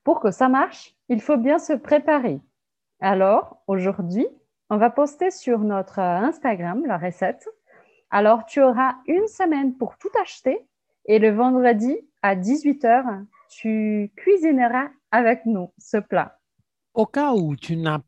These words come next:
Speaker 2: pas d'Instagram et tu veux y participer, ne t'inquiète pas.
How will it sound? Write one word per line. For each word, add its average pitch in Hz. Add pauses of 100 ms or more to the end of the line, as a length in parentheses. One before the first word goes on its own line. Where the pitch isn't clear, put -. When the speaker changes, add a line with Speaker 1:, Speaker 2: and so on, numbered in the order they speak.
(140)
Speaker 2:
pas 269
d'Instagram 160 (200)
et 165
tu 160
veux 147
y 240
participer, 165 (240)
ne 214
t'inquiète 226
pas. 101